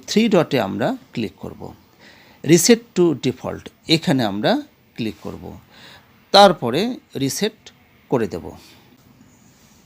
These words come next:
দুটারই কিন্তু কাজ করে নিতে হবে।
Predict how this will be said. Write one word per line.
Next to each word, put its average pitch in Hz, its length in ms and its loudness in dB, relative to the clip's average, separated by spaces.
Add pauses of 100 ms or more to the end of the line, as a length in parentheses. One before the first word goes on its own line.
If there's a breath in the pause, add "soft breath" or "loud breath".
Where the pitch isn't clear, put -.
(600)
দুটারই 240 440 6
কিন্তু 185 320 2
কাজ - 460 -2 (200)
করে 185 200 8
নিতে 127 220 0
হবে। 95 380 -10